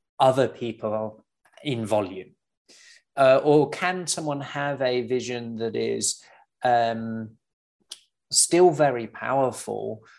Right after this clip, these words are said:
but the limits of how much you can attract, is there a correlation and link between then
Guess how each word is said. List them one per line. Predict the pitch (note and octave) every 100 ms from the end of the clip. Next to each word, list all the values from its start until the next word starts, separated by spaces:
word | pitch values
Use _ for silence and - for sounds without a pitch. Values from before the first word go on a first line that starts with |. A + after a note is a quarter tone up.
| _ _ -
but | C3+ C3+
the | B2
limits | B2+ D#3 D#3+ C#3 -
of | C3
how | - C3+
much | B2+ B2 -
you | B2
can | - A2+
attract, | A2 - E3 D3+ G#2+ - - - - _ _ D3
is | D3 D3
there | D3+ C3+
a | B2
correlation | - D3+ C#3 C3+ D3+ D3 C3
and | A2+ A2+
link | C#3 C3 A#2+ -
between | A#2 - A#2+ A#2+
then | A#2+ A#2+ A#2+